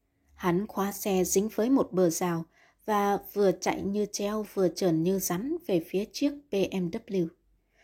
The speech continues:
Khỏi phải nói đến nghệ thuật di chuyển của Tặc Răng. Không hổ danh là người khỉ. Hắn mò đến sau đuôi chiếc xe không một tiếng động. Coi, những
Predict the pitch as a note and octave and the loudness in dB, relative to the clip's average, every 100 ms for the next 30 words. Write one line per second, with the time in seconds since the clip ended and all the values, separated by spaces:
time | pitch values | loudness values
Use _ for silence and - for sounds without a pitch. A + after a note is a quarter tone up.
0 | _ _ - F#3+ G3+ E3+ F3+ G#3 G3+ D4 | _ _ -2 0 2 0 0 0 -2 -2
1 | - _ F#3 - - E3+ - - A3+ - | -6 _ 0 0 0 -4 -4 -2 -2 0
2 | G3 D#3+ - F3 E3 F3 - F#3 F#3 - | -2 -2 -2 -6 -6 -10 -8 -8 -8 -12
3 | _ _ _ _ _ - G3 E3+ D#3+ F3+ | _ _ _ _ _ -2 0 2 0 0
4 | D#3 - G3 F#3 - - - G#3 G3 G3 | 0 0 -4 -4 -10 -20 -4 -2 0 2
5 | G3 F#3 - D#3+ - _ _ _ _ _ | 4 2 2 0 -2 _ _ _ _ _
6 | _ _ F#3+ F#3+ C#4+ A3 F#3 E3 E3+ C4 | _ _ -6 -2 0 2 2 2 0 0
7 | A#3 F#3+ G3 F#3 C4 C4+ - G3+ F#3 - | -4 0 0 2 0 -4 -4 -4 -4 -4
8 | B3 G3 D#3+ - G#3+ C4 E3 - _ _ | -4 -2 -4 -4 -8 -4 -6 -8 _ _
9 | _ _ _ _ _ _ _ _ _ _ | _ _ _ _ _ _ _ _ _ _
10 | - F#3 E3+ - _ _ _ _ G3 C#4+ | -4 -2 -2 -8 _ _ _ _ 0 2